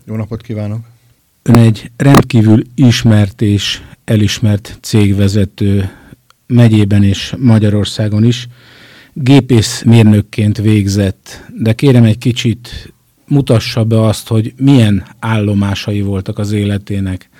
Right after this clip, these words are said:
Speaker 2: Ez a műsor, ez a Sikerkovácsok, egyfelől egy, ö, menedzserportré, másfelől meg egy piaci kitekintés, úgyhogy akkor kezdjük a menedzserportréval.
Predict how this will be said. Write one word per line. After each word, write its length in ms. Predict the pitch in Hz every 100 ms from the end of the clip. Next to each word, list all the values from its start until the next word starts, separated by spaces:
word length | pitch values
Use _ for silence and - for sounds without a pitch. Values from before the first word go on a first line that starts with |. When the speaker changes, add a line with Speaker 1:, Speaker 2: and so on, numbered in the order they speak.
| _
Speaker 2:
Ez 140 | - 151
a 60 |
műsor, 380 | 147 139 131 131
ez 100 | 120
a 60 | 123
Sikerkovácsok, 880 | - 123 117 127 113 113 - 110 - - -
egyfelől 540 | - 123 120 120 113 110
egy, 240 | 104 107
ö, 220 | 107 107 101 - _ _ -
menedzserportré, 960 | 123 147 139 143 123 127 117 123 117
másfelől 600 | 113 110 113 - 107 101
meg 160 | 101 101
egy 80 | 98
piaci 420 | - 101 95 104
kitekintés, 720 | 113 107 113 110 104 113 104
úgyhogy 200 | 117 117
akkor 160 | 113 117
kezdjük 340 | 127 110 104
a 40 | 107
menedzserportréval. 1200 | 110 104 98 101 98 110 101 - 104 101 98